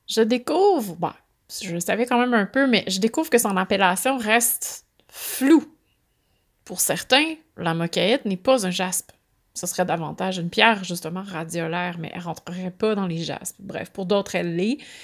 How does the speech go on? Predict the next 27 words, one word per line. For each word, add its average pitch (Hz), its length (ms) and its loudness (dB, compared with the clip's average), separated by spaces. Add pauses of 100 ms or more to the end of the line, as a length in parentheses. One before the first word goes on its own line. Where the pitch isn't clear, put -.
(720)
Ce - 120 -4
qu'on 196 160 0
croit 202 240 2
être 202 180 -4
un 175 80 2
jaspe 185 320 2
parfois 185 760 2
est 185 180 -4
une 190 120 2
rhyolite. 202 880 2 (1300)
Insaisissable 160 920 -2
jaspe. - 440 -6 (540)
C'est - 260 -6
un 170 80 -2
peu 277 220 2
comme 285 360 4
cet 233 240 2
insaisissable 214 760 2
Irma. 214 520 2
Aucune 226 360 -2
catégorie 180 580 0
de 185 100 -2
son 170 220 -4
époque 220 420 -4 (120)
ne 190 160 2
lui 190 240 -2
sied. - 560 -2